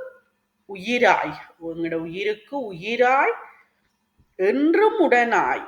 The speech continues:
இருக்கும் சிவனது அறிவாகிய திருவருள். அறிவாகிய திருவருள்தான் அப்ப துணை செய்யுது. இப்ப சுத்த நிலையில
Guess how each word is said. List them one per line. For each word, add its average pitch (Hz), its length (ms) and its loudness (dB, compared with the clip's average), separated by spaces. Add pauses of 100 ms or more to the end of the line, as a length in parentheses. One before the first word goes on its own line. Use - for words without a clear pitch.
(420)
இருக்கும் 185 600 -6
சிவனது 202 880 -6
அறிவாகிய 160 1040 -6
திருவருள். 160 920 -4 (640)
அறிவாகிய 170 840 -4
திருவருள்தான் 170 840 -2 (400)
அப்ப 214 360 -4
துணை 175 320 -2
செய்யுது. 160 240 -4
இப்ப 175 480 -2
சுத்த 196 460 -4
நிலையில 147 460 -4